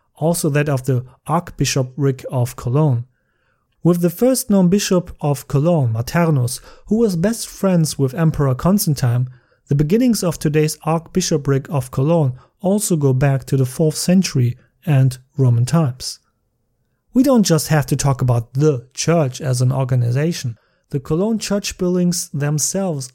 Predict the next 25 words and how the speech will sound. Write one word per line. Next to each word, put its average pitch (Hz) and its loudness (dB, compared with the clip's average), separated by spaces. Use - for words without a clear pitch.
also 180 -6
survived 123 -4
the 143 -4
end 147 -2
of 131 -2
Roman 135 0
rule. 135 -4
In 151 0
Frankish 214 -2
times, 160 2
they 170 2
continue 190 2
to 170 2
flourish 156 0
and 139 0
are 143 0
expanded 156 0
through 131 2
donations 135 2
from 135 2
the 131 2
respective 131 0
rulers 143 2
and 127 -2
patrons. 143 -6